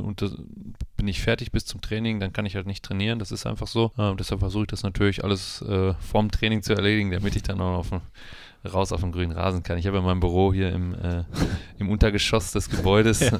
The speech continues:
Speaker 1: äh, im Kabinentrakt und, ähm, ja, da ist es, ist man ganz froh, wenn man dann mal rauskommt.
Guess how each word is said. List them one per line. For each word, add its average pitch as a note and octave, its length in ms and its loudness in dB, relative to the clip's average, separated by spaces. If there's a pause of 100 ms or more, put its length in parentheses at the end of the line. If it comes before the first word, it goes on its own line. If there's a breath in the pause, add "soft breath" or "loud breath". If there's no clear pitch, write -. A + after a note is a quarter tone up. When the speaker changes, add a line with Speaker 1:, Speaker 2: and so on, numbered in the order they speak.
(100)
Speaker 1:
äh, G2+ 360 4
im G2 120 -2
Kabinentrakt G2+ 640 2
und, F#2+ 360 -2
ähm, F#2 380 2 (260)
ja, - 260 -4
da - 100 -6
ist F#2+ 240 -4
es, - 180 -12
ist - 140 -6
man G2+ 140 2
ganz G2 180 4
froh, A2 220 6
wenn F#2+ 80 2
man F2+ 100 0
dann F2+ 100 2
mal F2 100 0
rauskommt. E2+ 420 -2